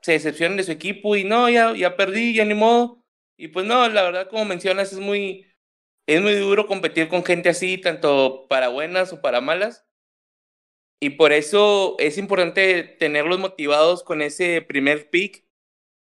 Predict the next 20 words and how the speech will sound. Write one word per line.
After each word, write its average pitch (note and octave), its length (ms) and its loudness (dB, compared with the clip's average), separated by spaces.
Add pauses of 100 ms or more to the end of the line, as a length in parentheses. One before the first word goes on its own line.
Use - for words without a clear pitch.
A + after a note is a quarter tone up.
(100)
que C3+ 120 -2
le B2+ 80 2
echen D3+ 300 -4
ganas D#3+ 340 -2
para C3 360 0
poder B2+ 260 2
ganar D3 300 0
lo D3+ 120 -2
que D3 140 -2
es C#3 80 -4
el D3+ 80 -6
Camote C#3 360 -2
Bowl F3+ 400 2
y, B2+ 260 -4
y A#2+ 60 -8
poderse A#2+ 420 0
llevar C#3 240 0
al D3+ 60 -8
mejor C3+ 300 -4
prospecto D3+ 840 2